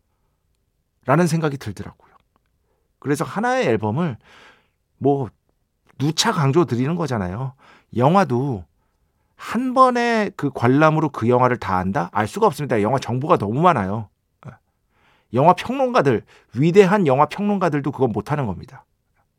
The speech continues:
한 번의 관람으로. 음악도 마찬가지입니다. 음악은 심지어 여러 번 할 수 있잖아요. 영화랑은 달리. 그런 점에서 조금 유리한 게 있죠. 하여튼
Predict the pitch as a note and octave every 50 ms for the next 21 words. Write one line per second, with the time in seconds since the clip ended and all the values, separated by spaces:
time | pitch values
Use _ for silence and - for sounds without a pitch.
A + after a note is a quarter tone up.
0 | _ _ _ _ _ _ _ _ _ _ _ _ _ _ _ - F3+ E3+ E3 D3+
1 | C3 G2 F#2 F2 D#2 - - - _ _ _ - - _ _ _ _ A#2+ C3+ D#3+
2 | F3+ F3 - A#3 G3+ E3 - C#3+ C3 A#2 F#2 F#2 F2 E2+ F2 G#2 G#2 - _ _
3 | _ _ _ _ _ _ _ _ _ _ _ _ _ - B2 D3+ E3 F3 A3 G3+
4 | - F#3+ F#3 C3 A2 C3 C#3+ C3+ A2 - _ _ _ _ _ _ _ _ _ _
5 | _ _ _ _ _ _ _ _ _ _ _ F3+ - A#2 A#2+ C3 E3+ G3+ G3 F3+
6 | - F#3 D#3+ C3 - A#2+ - G#3 G#3+ B2 A#2 G2 G2 G#2+ A2+ A2+ B2 A#2+ G2+ F#2
7 | F2 E2 F#2+ G2+ A#2 A2+ - - - C3+ C#3 C#3 C#3+ C3 B2+ C3+ - C3+ - -
8 | C3 G#2 F#2 A2+ A2+ C3+ C#3 C3 B2+ A#2+ G2+ F#2 - - F2+ E2 - - - _
9 | - - - - - _ _ - A2+ - C3 B2+ G#2+